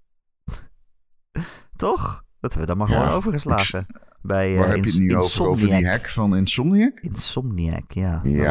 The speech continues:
Speaker 1: alles op
Speaker 2: zoiets van,
Speaker 1: straat.
Speaker 2: ja. Het is wat het is. Hoef het niet over te hebben, toch? Ze zijn
Speaker 1: Nee.
Speaker 2: gehackt. Superkut.
Speaker 1: Ja, dat is
Speaker 2: Eh.
Speaker 1: heel kut.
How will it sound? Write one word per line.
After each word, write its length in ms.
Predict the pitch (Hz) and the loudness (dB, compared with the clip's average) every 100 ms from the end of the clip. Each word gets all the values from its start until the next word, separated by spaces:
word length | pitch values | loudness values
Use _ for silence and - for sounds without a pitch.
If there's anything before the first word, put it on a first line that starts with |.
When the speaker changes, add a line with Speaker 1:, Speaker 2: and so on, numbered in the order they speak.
| 71 | 0
Speaker 1:
alles 100 | 87 | 0
op 80 | 90 | 0
Speaker 2:
zoiets 260 | - 78 - | 0 -2 0
van, 160 | 73 | 2
Speaker 1:
straat. 40 | 71 | 2
Speaker 2:
ja. 340 | 76 78 - - _ _ - - - - - _ | 0 -4 -16 -20 _ _ -20 -18 -18 -20 -20 _
Het 60 | - 82 | -4 -2
is 40 | |
wat 120 | 82 78 | 2 0
het 140 | 76 | 0
is. 160 | 80 - | -2 2
Hoef 140 | 92 | 0
het 160 | 92 92 | 0 0
niet 260 | 95 98 | 2 2
over 140 | 92 - | 0 0
te 60 | |
hebben, 180 | 95 95 | 0 0
toch? 320 | 95 95 - - - | -2 -2 -6 -18 -18
Ze 160 | - 95 | -6 0
zijn 180 | - 90 | 2 2
Speaker 1:
Nee. 80 | 92 | 0
Speaker 2:
gehackt. 280 | 92 - - | -2 -4 -4
Superkut. 680 | - 104 123 98 90 - - | 0 0 0 0 0 -2 -4
Speaker 1:
Ja, 120 | 87 | 0
dat 80 | 80 | 0
is 60 | |
Speaker 2:
Eh. 60 | 80 | 0
Speaker 1:
heel 80 | 87 | -2
kut. 340 | 101 - | -8 -10